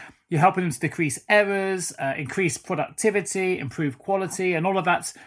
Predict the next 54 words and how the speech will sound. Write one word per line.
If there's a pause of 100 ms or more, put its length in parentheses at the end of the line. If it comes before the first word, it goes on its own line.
(160)
you
know, (520)
in
a
workshop
type
environment
where
they're
kind
of
analysing
and,
and
trying
to
understand
where
the
errors
are,
and
they're
coming
up
with
those
solutions
themselves,
which
is
fantastic.
So
very
creative
in
that
regard. (420)
So (360)
now
that
we've
got
that,
what's
next
for,
for
you
in
attention
to
detail?
'Cause